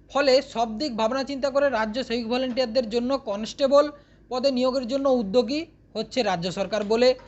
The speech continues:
খবর। ইতিমধ্যেই কিছু গাইডলাইন অবধি তৈরি করতে শুরু হ-, শুরু করেছে। জানা যাচ্ছে যে অনেকেই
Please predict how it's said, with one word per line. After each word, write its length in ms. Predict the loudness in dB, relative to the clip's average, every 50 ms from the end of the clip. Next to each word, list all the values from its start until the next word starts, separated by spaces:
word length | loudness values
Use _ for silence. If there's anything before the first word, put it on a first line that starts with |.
| -20 -20 -8
খবর। 280 | -4 -2 0 0 0 0 -2
ইতিমধ্যেই 720 | -6 -10 -6 -4 -2 0 0 0 0 2 2 2 2 0 -2 -6 -12 -20 _ -20 -18 _
কিছু 200 | -8 -6 -4 -2
গাইডলাইন 600 | 0 0 2 2 2 2 2 2 2 2 0 -2
অবধি 520 | -2 -2 -2 -2 -2 -2 -2 -2 -2 -4 -6 -12 -20 -20 _ _ _ -12 -4
তৈরি 280 | 0 2 2 2 0 0
করতে 380 | 0 0 0 0 -2 -4 -6
শুরু 300 | -6 -6 -4 -2 0 0
হ-, 340 | -2 -2 -6 -10 -16 -16 -12
শুরু 200 | -8 -6 -4 -2
করেছে। 380 | 0 0 0 0 -2 -8 -14 -18 -20 -20 -20 -20 _ -6 -2
জানা 240 | -2 0 2 2
যাচ্ছে 260 | 2 0 0 -2 -4 -2
যে 100 | -2 -2
অনেকেই 800 | -2 -4 -6 -6 -4 -2 -2 -2 -2 0 0 0 0 -2 -6